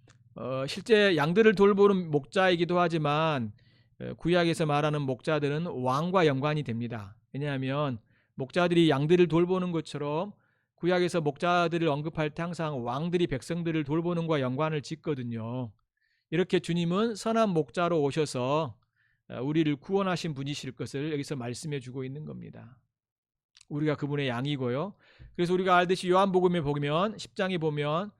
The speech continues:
예수님이 말씀하셨죠. "나는 선한 목자라, 선한 목자는 양들을 위하여 목숨을 버립니다."라고 말을 해주고 있어요. 그렇죠?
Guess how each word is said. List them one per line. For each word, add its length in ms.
예수님이 420
말씀하셨죠. 880
"나는 280
선한 320
목자라, 760
선한 340
목자는 500
양들을 540
위하여 420
목숨을 500
버립니다."라고 800
말을 300
해주고 300
있어요. 460
그렇죠? 480